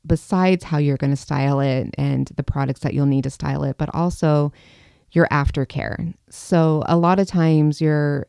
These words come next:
hairstylist might say, you know, "Wash your hair with cool water. Don't wash your hair every day 'cause that'll make your hair fade faster. Be careful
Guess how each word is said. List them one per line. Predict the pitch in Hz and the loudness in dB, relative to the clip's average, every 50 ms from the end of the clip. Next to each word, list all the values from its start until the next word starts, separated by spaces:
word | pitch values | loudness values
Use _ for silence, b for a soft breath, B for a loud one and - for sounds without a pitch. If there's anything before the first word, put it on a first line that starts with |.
| _ - | _ -8
hairstylist | 165 180 214 240 247 - - 160 147 143 135 135 139 - - | -4 -2 -2 -2 -2 -4 -4 -4 -2 0 0 -2 -2 -4 -2
might | - 143 139 139 127 | -2 0 0 0 0
say, | - - 156 143 143 143 143 139 139 b b b b b b b b b b b b b | -2 -2 0 0 2 2 0 -2 -4 b b b b b b b b b b b b b
you | 160 156 | 2 4
know, | 156 151 143 139 139 139 - - | 4 4 4 2 2 0 -2 -4
"Wash | - 147 156 151 151 151 - | -6 -2 0 0 0 0 0
your | 180 165 | 0 0
hair | 160 156 151 | 0 0 0
with | 151 151 - | -2 -2 -4
cool | - - - 160 160 165 | -2 -2 -2 0 0 -2
water. | 151 - - - - - - - - - - b b b b b | -2 -4 -4 -6 -6 -6 -6 -8 -8 -12 -14 b b b b b
Don't | - 160 160 175 165 | 2 4 4 4 4
wash | 151 147 147 147 - - | 2 2 0 0 0 0
your | 156 147 | -2 -2
hair | 151 170 185 175 | 0 0 0 0
every | 165 151 143 | 0 0 0
day | 139 139 139 156 | -2 -2 -4 -4
'cause | - - 147 135 | -4 -4 -4 -2
that'll | - 131 135 147 135 | -2 -2 0 0 2
make | 135 135 131 127 - - | 2 2 0 -2 -4 -4
your | 143 135 139 139 135 135 135 135 | -4 -2 -2 -2 -2 -2 -4 -4
hair | - 143 143 143 135 135 | -6 -6 -4 -4 -2 -2
fade | - - 143 143 139 - | -2 -2 -2 -2 -2 -4
faster. | - 123 - 131 - - - - - 151 b b b b b b b | -4 -6 -6 -8 -8 -10 -10 -10 -10 -12 b b b b b b b
Be | 220 208 | -4 -2
careful | - - 262 262 - - 214 190 170 151 139 143 | 0 0 -2 0 2 2 4 4 4 4 2 0